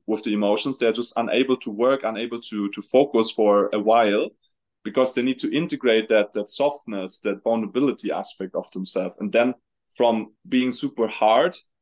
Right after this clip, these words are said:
with themselves to being super soft with themselves, they kind of pendulate in the middle, so they are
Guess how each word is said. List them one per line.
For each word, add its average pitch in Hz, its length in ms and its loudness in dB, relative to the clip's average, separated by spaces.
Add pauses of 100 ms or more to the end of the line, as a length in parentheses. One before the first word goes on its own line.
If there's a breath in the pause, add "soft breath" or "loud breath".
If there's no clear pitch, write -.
with 147 140 0
themselves 147 640 2
to 131 120 -10
being 117 200 -6
super 131 300 -2
soft 143 320 0
with 139 160 0
themselves, 131 420 0
they 113 60 -10
kind 117 220 -6
of 110 200 -4
pendulate 110 500 0
in 107 140 0
the 104 80 0
middle, 113 300 2
so - 160 -2
they 101 140 0
are - 80 0